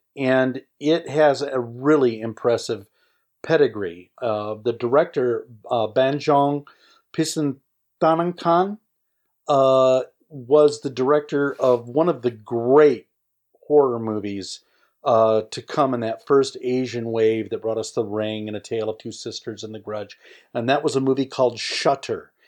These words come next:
S H U T T E R. It was remade for America, not badly,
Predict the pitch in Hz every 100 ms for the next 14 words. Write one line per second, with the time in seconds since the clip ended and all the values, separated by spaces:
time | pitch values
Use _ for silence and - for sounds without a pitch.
0 | _ _ - 139 - - 143 127 - 127
1 | 123 - - 139 - 131 127 123 113 110
2 | 104 82 - _ _ - 151 175 156 180
3 | 233 254 202 180 165 - - 156 143 147
4 | 147 156 151 143 - 180 226 - 127 147
5 | 151 151 123 120 113